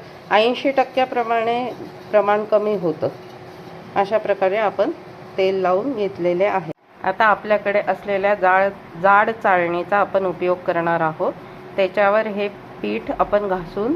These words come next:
त्याचे खाली, अ, शेव पाडणार आहोत एअर फ्रायरच्या बास्केटमध्ये. अशा रीतीने आपण चाळणीवर असे हे पीठ घासून घासून त्याची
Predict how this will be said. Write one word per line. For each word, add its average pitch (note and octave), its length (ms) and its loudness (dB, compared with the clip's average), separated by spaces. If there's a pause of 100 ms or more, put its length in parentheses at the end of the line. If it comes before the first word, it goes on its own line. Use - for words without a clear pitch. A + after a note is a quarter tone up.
त्याचे G#3 320 -2 (560)
खाली, G#3 440 0 (120)
अ, G3+ 280 0
शेव A#3 300 2
पाडणार F3 480 2
आहोत E3+ 280 -2 (1300)
एअर G3+ 280 2
फ्रायरच्या F3+ 560 2
बास्केटमध्ये. F#3+ 760 -4 (1200)
अशा F#3+ 320 -4
रीतीने G3+ 400 -4
आपण G3+ 500 -4 (460)
चाळणीवर F#3+ 640 -2 (1080)
असे G#3 260 -4
हे G3+ 140 -2
पीठ G#3 300 -4 (500)
घासून G#3 380 -4
घासून G3+ 420 -4
त्याची G#3 400 -6